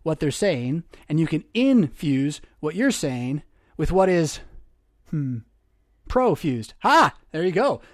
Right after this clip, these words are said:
Yeah? Think about it. Think about it. Stop it. Rewind it. That made sense. Um, <laughs> a lot, actually. Uh, "Thank you for all the amazing discussion," says Missus Harris, uh, with twenty bucks in Super Chat. You're welcome.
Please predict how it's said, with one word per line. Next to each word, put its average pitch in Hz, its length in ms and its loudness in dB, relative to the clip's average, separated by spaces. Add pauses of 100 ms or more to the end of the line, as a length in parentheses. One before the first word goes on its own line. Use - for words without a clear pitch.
Yeah? 180 220 0 (120)
Think 285 220 2
about 240 260 6
it. 254 160 2 (180)
Think 285 200 2
about 214 260 2
it. 262 160 -2
Stop 233 260 -2
it. 240 60 -6
Rewind 254 380 0
it. 220 140 4
That 214 140 -2
made 254 200 -2
sense. 269 340 -2 (280)
Um, 170 340 0 (280)
<laughs> - 300 -4
a - 60 -6
lot, 202 320 2
actually. 147 360 -4 (280)
Uh, 165 220 2 (100)
"Thank 240 320 4
you 214 160 2
for 190 160 0
all 185 100 4
the 190 60 2
amazing 180 240 0
discussion," 185 360 0
says 170 140 -6
Missus 147 220 -8
Harris, 185 340 0 (240)
uh, 143 80 -2
with 147 100 -2
twenty 185 180 -2
bucks 165 180 -2
in 160 80 -2
Super 160 160 -4
Chat. 160 280 -2
You're 185 120 2
welcome. 113 320 -8